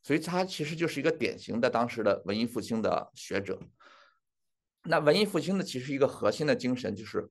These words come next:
回到本源，不光是这个绘画、雕塑、哲学，要回到古希腊、古罗马的这个本源。就读圣经也是这样，就是因为在那时候，一，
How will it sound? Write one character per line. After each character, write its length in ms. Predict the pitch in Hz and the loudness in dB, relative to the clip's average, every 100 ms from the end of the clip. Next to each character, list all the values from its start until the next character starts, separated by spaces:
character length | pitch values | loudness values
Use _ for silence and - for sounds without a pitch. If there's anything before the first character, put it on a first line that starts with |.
| _ | _
回 180 | - - | -4 2
到 140 | 131 | 2
本 160 | 101 - | 2 -4
源， 300 | - - - _ - - _ | -6 -12 -14 _ -20 -20 _
不 100 | 165 | 0
光 200 | 151 147 | 4 4
是 240 | 147 135 | 4 0
这 80 | 113 | 0
个 80 | 107 | 0
绘 260 | - 139 110 | 2 2 2
画、 300 | - 110 95 | 2 -2 -2
雕 260 | 98 113 | 2 2
塑、 240 | 117 - 98 | 2 -2 -8
哲 220 | - 110 | -2 -2
学， 260 | - 95 - | -2 -6 -2
要 120 | 95 | -4
回 200 | 98 98 | -2 -2
到 180 | 101 95 | 2 0
古 160 | - | -2
希 140 | - 107 | -8 -2
腊、 140 | 98 | -2
古 140 | 95 95 | -2 0
罗 160 | 95 | 2
马 200 | 107 - | 2 0
的 100 | - | -4
这 120 | - | -10
个 120 | 92 85 | -8 -6
本 160 | - - | -6 -6
源。 140 | - 60 _ - - - | -8 -14 _ -20 -20 -12
就 100 | - | -4
读 160 | 123 | 0
圣 180 | 247 170 | 2 4
经 100 | 156 | 4
也 140 | 151 | 2
是 120 | 73 - | 0 -6
这 100 | 92 | -8
样， 120 | - _ _ _ _ | -8 _ _ _ _
就 140 | - | -6
是 140 | 156 156 | -4 -4
因 100 | 165 | -2
为 80 | 165 | 2
在 140 | 160 | 4
那 140 | 165 156 | 4 2
时 100 | 123 | 4
候， 180 | 127 123 | 4 4
一， 100 | - | 0